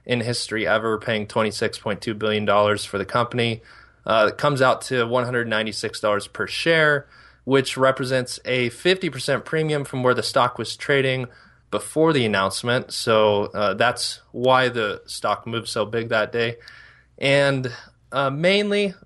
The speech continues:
Microsoft made this deal, uh, because LinkedIn is a solid investment in its own right. Um, this is evident by the fact that Microsoft decided to keep LinkedIn's identity intact as its own, uh,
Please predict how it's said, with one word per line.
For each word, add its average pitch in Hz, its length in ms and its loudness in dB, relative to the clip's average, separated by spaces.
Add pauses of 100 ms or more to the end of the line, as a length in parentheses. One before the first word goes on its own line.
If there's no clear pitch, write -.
Microsoft 156 920 0 (600)
made 156 380 0
this 156 240 -2
deal, 135 520 0 (140)
uh, 107 320 -4 (100)
because 120 420 0
LinkedIn 120 540 0 (340)
is 117 120 -2
a 110 60 -2
solid 117 320 4
investment 110 520 -2
in 113 80 -6
its 104 140 -8
own 147 240 -2
right. 135 340 0
Um, 107 280 -6
this 127 200 -2
is 123 120 -2
evident 113 360 2
by 110 120 0
the 101 80 -4
fact 101 320 0
that 104 200 -8 (380)
Microsoft 104 640 0
decided 101 520 -2
to 98 480 -10
keep - 360 -6 (420)
LinkedIn's 135 540 2
identity 113 680 0 (280)
intact 117 580 -2
as 107 140 -2
its 104 160 -4
own, 120 420 0
uh, - 560 -6